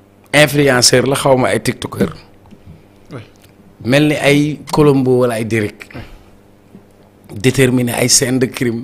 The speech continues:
Speaker 1: mel ni ñu nekk ci film.
Speaker 2: Dem sax ba ay affiché ay photo jàmbur.
Speaker 1: Oui, mais mieux encore, c'est-à-dire enquête boo xam ne mu ngi nekk en cours. Waruloo ci sax wax. Parce que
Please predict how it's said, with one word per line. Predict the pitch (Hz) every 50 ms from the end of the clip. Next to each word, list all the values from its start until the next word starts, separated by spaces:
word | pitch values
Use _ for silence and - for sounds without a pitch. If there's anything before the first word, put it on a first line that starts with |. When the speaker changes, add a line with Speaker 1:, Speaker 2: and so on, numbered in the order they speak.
| 131 135
Speaker 1:
mel | 143 180 208 214
ni | 208
ñu | 190 196
nekk | 185 196 180 185
ci | - 170
film. | - - 185 175 160 120 101 - - - - - - - - _ -
Speaker 2:
Dem | - 160 151
sax | 147 214 220
ba | 196
ay | 165 156
affiché | - 160 147 156 - 185
ay | 139 131
photo | 131 - - 143 135
jàmbur. | 170 185 196 160 139
Speaker 1:
Oui, | 160 170
mais | 160 160 151 131 - 139
mieux | 139 151 180 185
encore, | 156 151 151 147 - - 147 127 98 - - - -
c'est-à-dire | - - 127 131 143 143 139 139 139 139 - - - - - _ _ _ _ _ _
enquête | 147 165 160 - 165 139 131
boo | 139 139
xam | 123 135 131 127
ne | 120
mu | 117 123
ngi | 123 127
nekk | 123 123 113 110
en | 78 82 101 101
cours. | - - 127 143 165 180 - - - - - - - - - - - _ _ _ _ _ _ -
Waruloo | 107 120 147 165 165 160 156 151
ci | - -
sax | - 160 - - -
wax. | 139 117 - - - - - - - - - - - - _ - _ _ _ _ _ _ _ _ _ _ - - - - _ -
Parce | - - 113 -
que | 135